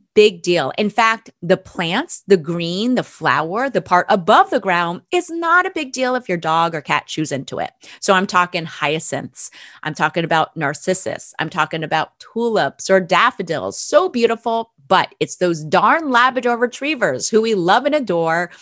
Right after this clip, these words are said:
Again, they're one of the top ten most popular dogs in the United States,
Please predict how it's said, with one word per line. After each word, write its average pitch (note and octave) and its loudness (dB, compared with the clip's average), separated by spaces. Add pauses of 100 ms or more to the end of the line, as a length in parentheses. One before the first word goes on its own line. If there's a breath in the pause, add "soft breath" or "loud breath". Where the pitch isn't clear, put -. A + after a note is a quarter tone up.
(180 soft breath)
Again, F3+ 2
they're F3 0
one F3 -2
of E3+ -4
the D#3 -6
top - 2
ten A3 -2
most G3 -2
popular A3 0
dogs G3 2
in E3+ -6
the D#3+ -8
United F3 -2
States, F3 0